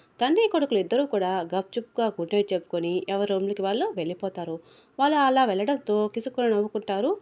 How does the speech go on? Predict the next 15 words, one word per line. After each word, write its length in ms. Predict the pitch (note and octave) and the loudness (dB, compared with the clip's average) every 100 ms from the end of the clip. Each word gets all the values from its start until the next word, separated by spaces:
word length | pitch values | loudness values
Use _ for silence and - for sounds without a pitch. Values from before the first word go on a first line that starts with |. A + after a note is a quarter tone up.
| - - | -10 -20
చేతిని 460 | _ - C4 C4 A3+ | _ -2 0 2 0
నోటికి 420 | G3 G#3 G#3 A#3+ | 2 0 -2 -4
అడ్డుగా 320 | F3 - F3+ | -4 -4 -6
పెట్టి. 420 | G#3+ G3 - F3 E3+ - - - _ - | -4 -8 -6 -8 -8 -16 -20 -20 _ -4
"పర్లేదు, 480 | F3+ A#3+ C#4 B3 - | 2 6 6 6 2
నా 160 | F#3 F#3 | -2 -4
మాటలకే 460 | E3 F3+ B3 B3+ | -8 -4 -4 -2
అనుకున్నా, 520 | C4 C4 B3+ B3 G#3+ - | -4 -2 0 2 2 0
నా 180 | F3 E3 A3+ | -6 -6 -6
చూపులను 280 | B3 D#4+ D4 | 2 2 2
కూడా 200 | C#4+ A#3+ | 0 -2
అర్థం 240 | G#3 A#3 | -2 -2
చేసుకుని 360 | A3+ A3 - A3 | -4 -8 -6 -6
భయపడుతున్నారు 760 | D#3+ F3 G#3 G#3 G#3 G3+ G3+ | -6 -8 -8 -2 2 2 2
అంటే 480 | G#3 G#3 F4+ G#4 | 0 0 0 0